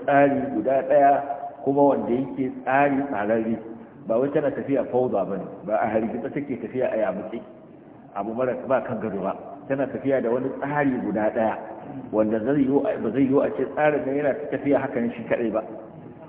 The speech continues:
Babu wani wanda yake tafiyar da shi, a'a, shi kaɗai yake, yake ba wa kansa tsarin, kuma yake tafiya akan wannan tsarin. Wannan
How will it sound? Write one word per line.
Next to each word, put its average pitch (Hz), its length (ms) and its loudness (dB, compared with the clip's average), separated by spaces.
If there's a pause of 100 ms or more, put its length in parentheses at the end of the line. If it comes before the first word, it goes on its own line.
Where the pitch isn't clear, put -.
(340)
Babu 123 340 8
wani 143 140 4
wanda 117 260 2
yake 120 340 -4
tafiyar 123 380 0
da 104 80 -4
shi, 107 200 -6
a'a, 117 200 0 (120)
shi 135 80 -8 (120)
kaɗai 151 220 4
yake, 117 400 -2 (240)
yake 135 360 0
ba 127 180 6
wa 120 160 4
kansa 123 360 -2
tsarin, 120 320 6 (140)
kuma 123 160 -4
yake 127 180 -6
tafiya 104 320 -4
akan 107 160 -6
wannan 95 240 -8
tsarin. 95 280 -4 (280)
Wannan 143 200 0